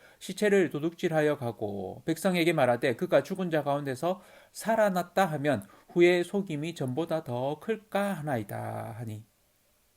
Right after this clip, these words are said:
그래서 어떻게 합니까? 육십오 절, 육십육 절에 보면 "빌라도가 이르되 너희에게 경비병이 있으니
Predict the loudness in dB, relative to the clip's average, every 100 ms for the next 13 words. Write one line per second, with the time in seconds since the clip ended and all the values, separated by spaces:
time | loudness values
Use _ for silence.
0 | _ _ _ _ -6 -2 -4 -4 -4 -6
1 | -8 -6 -4 -4 0 2 2 0 -4 -8
2 | -6 0 0 0 0 0 -2 -10 -12 2
3 | 8 10 10 6 4 4 4 0 0 2
4 | 2 0 -2 -2 -2 -2 -2 0 -2 -2
5 | -4 -4 -4 -2 -4 -6